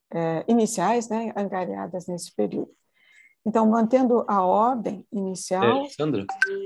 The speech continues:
Speaker 1: Sim, pois não.
Speaker 2: Você deve tá com a tela cheia, não deve tá vendo, mas o, o Inácio
Speaker 1: Não
Speaker 2: tá
Speaker 1: tô.
Speaker 2: com a mão levantada.
Speaker 1: Eu, eu não tô vendo mesmo. Deixa eu tirar aqui.
Speaker 2: Não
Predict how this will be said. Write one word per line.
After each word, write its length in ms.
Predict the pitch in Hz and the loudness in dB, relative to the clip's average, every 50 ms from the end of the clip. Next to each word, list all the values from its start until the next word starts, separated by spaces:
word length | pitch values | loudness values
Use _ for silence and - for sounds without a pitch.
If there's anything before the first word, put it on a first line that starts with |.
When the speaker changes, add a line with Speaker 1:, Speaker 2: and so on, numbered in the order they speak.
| - - - _ _ _ _ - | -10 -12 -16 _ _ _ _ -14
Speaker 1:
Sim, 200 | - - 208 175 | -6 -6 -6 -4
pois 240 | - - 220 214 - | -2 0 0 0 0
não. 160 | 214 - - - - - | -2 -6 -6 -8 -14 -12
Speaker 2:
Você 80 | - 131 | -10 -6
deve 260 | 123 127 127 120 123 | -2 0 -2 0 0
tá 120 | - 120 | -2 -4
com 120 | 117 - 120 | -4 -2 -4
a 60 | 110 | -6
tela 300 | - - 117 110 107 107 | -4 -4 -4 -4 -4 -4
cheia, 220 | - - 120 117 | -6 -6 -6 -6
não 80 | 113 113 | -6 -6
deve 140 | 113 107 104 | -8 -8 -6
tá 140 | - 110 104 | -6 -6 -6
vendo, 280 | 101 120 135 135 131 | -4 -4 -4 -4 -4
mas 300 | 131 127 123 120 - _ _ - | -4 -4 -6 -8 -12 _ _ -10
o, 240 | 135 113 117 123 127 | -8 -8 -8 -6 -4
o 40 | 117 | -4
Inácio 440 | 117 107 107 117 123 127 123 - 196 | -2 0 0 0 0 0 -2 -2 -2
Speaker 1:
Não 120 | 151 - | -2 -2
Speaker 2:
tá 60 | - | -4
Speaker 1:
tô. 80 | - 87 | -6 -12
Speaker 2:
com 60 | - | -12
a 40 | 107 | -12
mão 100 | 107 110 | -12 -12
levantada. 640 | 107 101 107 101 98 - 101 101 101 101 98 95 _ _ _ _ _ | -12 -10 -10 -10 -6 -4 -4 -4 -4 -6 -10 -18 _ _ _ _ _
Speaker 1:
Eu, 220 | - 226 - - - | -2 0 0 0 2
eu 200 | 254 208 202 208 | 2 2 4 4
não 180 | 208 202 196 190 | 2 2 0 0
tô 160 | - 208 190 | -2 -2 -2
vendo 260 | 175 180 180 180 180 175 | -2 -2 -4 -4 -4 -4
mesmo. 220 | 165 - 165 175 | -6 -6 -6 -4
Deixa 240 | 196 190 185 - 185 | -4 -4 -2 -2 -4
eu 120 | 185 190 | -4 -6
tirar 400 | 175 - - - - 170 180 170 | -8 -12 -10 -8 -6 -6 -6 -6
aqui. 240 | 165 - _ - 226 | -8 -10 _ -20 -20
Speaker 2:
Não 60 | 170 | -20